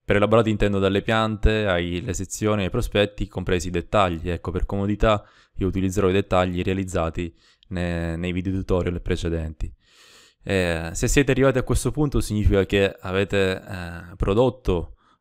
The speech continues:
eh, già buona parte, se non tutto la, tutti gli elaborati del, del progetto, eh, dalle sezioni, come vedete qui, eh, che abbiamo impaginato durante il percorso in, eh,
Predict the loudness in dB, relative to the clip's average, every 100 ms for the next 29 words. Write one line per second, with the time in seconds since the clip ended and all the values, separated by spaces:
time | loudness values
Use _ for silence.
0 | -10 -8 -4 2 2 2 -2 -10 -2 0
1 | 0 2 2 2 -4 -2 -4 -4 -4 -6
2 | -6 -2 -2 -2 -8 -8 -10 -10 -6 -2
3 | 0 0 2 2 2 2 -4 -4 -6 -6
4 | -4 -4 0 0 0 -2 -2 _ _ _
5 | -12 -8 -8 -8 -4 -2 -2 -4 -8 -2
6 | -2 -2 -4 -4 -4 -4 -2 0 0 -4
7 | _ _ -10 -10 -10 -14 _ -2 0 0
8 | -2 -4 -2 -2 0 0 -2 -4 -4 -4
9 | -2 0 2 0 0 -2 -4 -4 -4 -4
10 | -8 -12